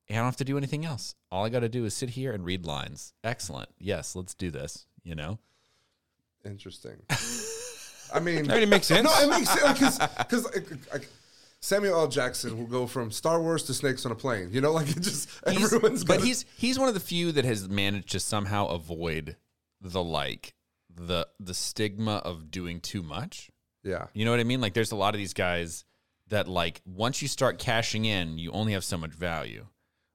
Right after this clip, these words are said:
Speaker 1: But, like, he is one that for some reason has just, like, he's still Samuel L. Jackson. No one's
Speaker 2: I mean, he's, uh, probably the best cursor on screen I've ever seen, you know?
Speaker 1: Yeah.
Speaker 2: Like, he's
Speaker 3: Absolutely.
Speaker 2: <laughs>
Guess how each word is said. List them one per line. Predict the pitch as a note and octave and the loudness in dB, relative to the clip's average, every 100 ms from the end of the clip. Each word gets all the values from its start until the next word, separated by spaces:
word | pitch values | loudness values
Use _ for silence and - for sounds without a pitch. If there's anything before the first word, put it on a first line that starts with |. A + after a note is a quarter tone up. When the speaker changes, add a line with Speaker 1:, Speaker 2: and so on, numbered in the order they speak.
| _ | _
Speaker 1:
But, | F2+ D#2+ | -4 -2
like, | F#2 D#2+ D#2 - - _ _ _ _ | 0 0 0 -6 -20 _ _ _ _
he | - B2+ C3 | -4 0 2
is | A2 | 0
one | G2 G#2+ F#2 D#2+ | 0 0 0 -2
that | C#2+ | -6
for | F#2+ | -4
some | G2 G#2 G2 | -2 -2 0
reason | G2+ F2+ D2+ C2 A#1 - _ | -2 -2 -4 -6 -12 -16 _
has | - F2+ | -10 -8
just, | F2 F2+ | -6 -6
like, | F2+ D2 D2 - _ _ _ _ _ | -4 -6 -10 -20 _ _ _ _ _
he's | G2+ G#2+ | -10 -8
still | - G#2+ | 0 0
Samuel | - G2 F2+ D#2+ | 0 -2 -2 -4
L. | D2+ | -4
Jackson. | D2+ D2 D2+ - C2+ F#2 | -4 -6 -6 -8 -10 -8
No | F#2 | -4
one's | F#2 F2+ F2 - - _ - | -4 -4 -6 -10 -14 _ -6
Speaker 2:
I | D#3+ | 0
mean, | D3+ B2+ | 2 2
he's, | E3+ C#3 C3 - | 0 -2 -8 -8
uh, | A#2 - - - - _ | -10 -12 -18 -18 -20 _
probably | - B2 C3+ C3 | -6 -4 -2 -2
the | B2+ | -2
best | A2+ A#2+ A#2 | -2 -2 -4
cursor | - A#2+ A2+ - G#2+ | -6 -6 -4 -6 -6
on | G#2+ | -4
screen | G2+ - G#2+ F#2+ | -6 -4 -4 -2
I've | F#2 | -2
ever | G2 F#2+ | -4 -4
seen, | F2 G2 F2 C#2+ C#2+ | -4 -4 -6 -8 -12
you | E2+ | -10
know? | F#2 F#2+ | -8 -4
Speaker 1:
Yeah. | D#2+ - | -4 -4
Speaker 2:
Like, | F2+ | -4
he's | C#3 - | -4 -4
Speaker 3:
Absolutely. | - A2+ - - - - - - - - - | -8 -8 -10 -4 -4 -2 -6 -4 -8 -8 -4
Speaker 2:
<laughs> | F#3 F#3 - D3+ - - D#3 - | -2 -2 0 0 0 -4 -4 -4